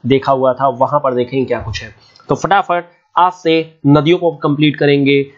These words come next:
near about one week लगेगा। हम लोग सारी नदियां complete कर लेंगे, पहले इंडस को देखेंगे, फिर गंगा देखेंगे,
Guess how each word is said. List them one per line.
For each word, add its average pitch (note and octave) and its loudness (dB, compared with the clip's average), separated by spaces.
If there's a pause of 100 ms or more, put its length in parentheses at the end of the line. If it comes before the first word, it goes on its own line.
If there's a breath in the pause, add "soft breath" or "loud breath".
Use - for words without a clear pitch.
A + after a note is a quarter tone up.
(140)
near D3+ 2
about C#3+ -2
one C#3+ 0
week C#3+ 0
लगेगा। C3 2
हम D3 0
लोग D#3 2
सारी E3+ -2
नदियां C#3 0
complete C3 -2
कर B2+ 0
लेंगे, B2 0
पहले B2 0
इंडस B2+ 2
को F3+ -4
देखेंगे, E3+ 2
फिर D#3 -2
गंगा B2+ 0
देखेंगे, E3 -4